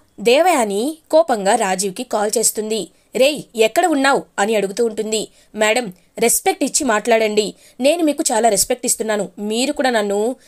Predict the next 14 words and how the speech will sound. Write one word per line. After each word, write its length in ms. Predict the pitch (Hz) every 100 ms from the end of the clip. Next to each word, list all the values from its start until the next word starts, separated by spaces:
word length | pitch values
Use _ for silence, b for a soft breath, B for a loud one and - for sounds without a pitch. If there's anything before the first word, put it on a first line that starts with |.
| b -
రేయ్ 340 | 226 247 226 -
అని 120 | 226
పిలవడం 520 | 233 208 220 220 233 b b
నాకు 220 | 247 277 262
నచ్చలేదు 440 | 226 220 294 285
మేడం," 320 | 254 226 320 - -
అని 140 | 247
అంటాడు 300 | 214 180 175
రాజు. 380 | 226 196 190 208 b b -
"మరి 120 | 302
ఏం 240 | 240 233 311
చేయమంటావ్? 440 | 330 311 254 254 269 b b
నిన్ను 180 | 381 440
సన్మానించమంటావా? 960 | 247 214 220 311 320 285 233 202 202